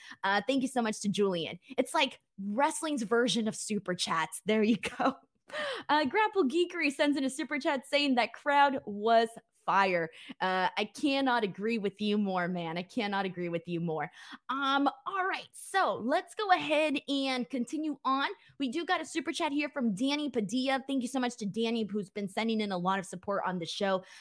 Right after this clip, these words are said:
Uh, Danny says, "Hi, Denise. What are your thoughts on Vince wanting to come back despite all the allegations? Personally, all I want for Christmas is for him to <laughs> F off." So, look, guys, I, <sighs> you know, I recognize,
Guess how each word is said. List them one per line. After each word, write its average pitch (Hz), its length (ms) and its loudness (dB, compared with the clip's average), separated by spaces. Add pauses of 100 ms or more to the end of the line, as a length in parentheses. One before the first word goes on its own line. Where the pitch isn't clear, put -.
(100)
Uh, 202 140 2
Danny 277 400 -2
says, 277 240 0
"Hi, 247 260 -4
Denise. 220 380 -2 (320)
What 226 220 0
are 440 100 -2
your 370 160 -4
thoughts 320 320 0
on 247 160 2
Vince 294 260 -2
wanting 262 420 2
to 262 100 -2
come 226 240 0
back 226 260 -2
despite 226 480 0
all 254 160 4
the 269 200 -4
allegations? 220 600 -2
Personally, 285 720 -2
all 254 220 2
I 247 80 2
want 226 260 0
for - 80 -8
Christmas 240 460 -2
is 208 100 -6
for 190 140 -6
him 214 240 0 (120)
to 214 200 0
<laughs> - 40 -12
F 180 240 0 (140)
off." - 280 -6 (520)
So, 302 480 0 (760)
look, 220 300 2
guys, 175 380 -4 (240)
I, 240 420 0 (1000)
<sighs> - 80 -12 (400)
you 240 100 2
know, 240 180 0
I 240 80 -2
recognize, 233 800 0